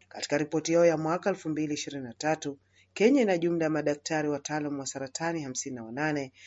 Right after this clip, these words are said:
wauguzi wa saratani sitini na famasia kumi na wawili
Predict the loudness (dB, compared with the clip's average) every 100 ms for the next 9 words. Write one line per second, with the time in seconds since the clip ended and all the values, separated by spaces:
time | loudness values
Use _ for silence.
0 | -20 -6 -4 0 0 0 -2 -4 -6 -4
1 | -4 -2 -4 -4 -6 -4 -4 -6 -6 -6
2 | -6 -4 -2 -2 -2 -6 -6 -8 -4 -2
3 | -2 -4